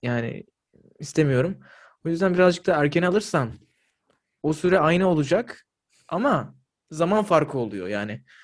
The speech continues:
Şimdi yedide kalktım, yedi buçukta alarm, e, çaldı. Yirmi dakika yatakta yattım, yedi ellide çıkıyorum. Sonra hazırlanıyorum on dakika. Ama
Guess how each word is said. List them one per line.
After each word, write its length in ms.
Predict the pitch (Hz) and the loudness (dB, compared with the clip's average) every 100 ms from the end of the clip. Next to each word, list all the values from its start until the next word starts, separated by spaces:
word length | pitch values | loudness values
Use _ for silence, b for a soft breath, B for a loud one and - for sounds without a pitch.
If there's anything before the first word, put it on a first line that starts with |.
| b b b | b b b
Şimdi 160 | - 143 | -8 -2
yedide 320 | 147 165 190 | 0 4 2
kalktım, 460 | 175 151 151 190 185 | 4 2 0 -4 2
yedi 140 | 175 | 2
buçukta 260 | 165 - 165 - | 0 -4 -6 -4
alarm, 380 | 139 139 143 139 - _ _ 139 - | -2 0 0 -2 -10 _ _ -20 -4
e, 300 | 135 127 120 | 0 0 -2
çaldı. 540 | - 143 135 170 226 - _ _ - | -2 0 2 0 -4 -10 _ _ 2
Yirmi 180 | 175 196 | 4 6
dakika 280 | 156 151 196 | 4 4 2
yatakta 420 | 170 175 - 180 | 4 2 2 2
yattım, 400 | 147 - 190 220 | 2 0 -6 0
yedi 220 | 170 165 | 2 4
ellide 460 | 180 147 135 175 196 | 4 2 -2 -6 -8
çıkıyorum. 540 | - - 165 151 196 _ _ _ _ _ _ _ | -10 0 2 2 -4 _ _ _ _ _ _ _
Sonra 300 | _ 160 175 | _ -4 0
hazırlanıyorum 480 | 190 185 185 180 151 | 0 4 2 2 0
on 120 | 135 | -2
dakika. 300 | 120 - - - _ _ | -6 -10 -18 -20 _ _
Ama 340 | 151 202 240 | -2 0 -2